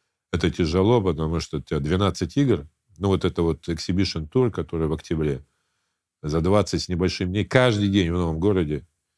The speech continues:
каждый день перелеты, переезды, каждый день тебя ждут, там, ребята, ребята ждут, готовятся. Зато потом наступало, конечно, Александр Яковлевич,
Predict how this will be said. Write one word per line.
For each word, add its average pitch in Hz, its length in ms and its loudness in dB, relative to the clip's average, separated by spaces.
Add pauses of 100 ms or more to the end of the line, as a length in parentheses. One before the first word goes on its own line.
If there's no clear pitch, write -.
(580)
каждый 104 440 4
день 92 220 0
перелеты, 92 520 2
переезды, 92 760 2 (300)
каждый 113 420 4
день 101 240 2
тебя 92 300 2
ждут, 95 440 2
там, 78 240 -2
ребята, 80 800 2 (640)
ребята 90 440 2
ждут, 90 360 2
готовятся. 107 880 2 (120)
Зато 85 300 2
потом 98 300 0
наступало, 92 560 0
конечно, 82 420 -4
Александр 98 380 2
Яковлевич, 107 480 0